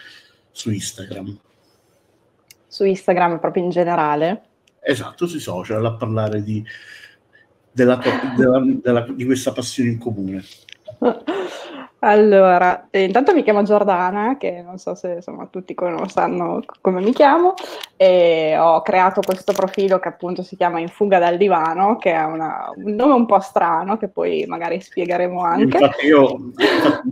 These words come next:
Speaker 1: ho cambiato il mio nick per questa sera, io sono rifugiato politico da questo.
Speaker 2: <laughs>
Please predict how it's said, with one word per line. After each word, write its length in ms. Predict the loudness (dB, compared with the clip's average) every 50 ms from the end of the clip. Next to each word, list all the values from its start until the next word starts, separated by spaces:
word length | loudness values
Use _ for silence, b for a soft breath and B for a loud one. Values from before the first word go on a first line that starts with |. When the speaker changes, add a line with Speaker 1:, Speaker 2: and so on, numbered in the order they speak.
| -8 -10 -12
Speaker 1:
ho 300 | -12 -12 -8 -8 -8 -4
cambiato 380 | -2 0 2 2 2 2 2
il 80 | 0 0
mio 160 | 2 2 4
nick 520 | 4 4 2 2 0 0 0 2 2 0
per 160 | -2 -4 -8 -8
questa 280 | -10 -10 -10 -8 -6
sera, 180 | -4 -4 -2 -2
io 220 | -2 -2 -4 -4
sono 200 | -6 -8 -8 -8
rifugiato 600 | -6 -6 -6 -6 -6 -4 0 0 0 0 0 -2
politico 400 | -2 0 2 2 2 2 2 0
da 100 | 0 0
questo. 460 | 0 -2 0 2 2 2 2 0 -6 -10 -10 -12 -14
Speaker 2:
<laughs> 80 | -14